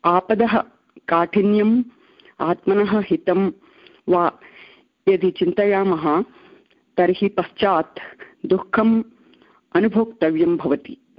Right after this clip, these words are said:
इति मम विश्वासः। धन्यवादः।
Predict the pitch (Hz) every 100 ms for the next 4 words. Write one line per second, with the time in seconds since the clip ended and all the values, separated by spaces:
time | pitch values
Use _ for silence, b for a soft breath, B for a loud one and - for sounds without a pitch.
0 | B B B B _ 214 208 185 180 180
1 | B B - 185 175 165 - 180 185 -
2 | 156 - - _ _ _ _ _ b b
3 | b b _ - 190 190 151 143 143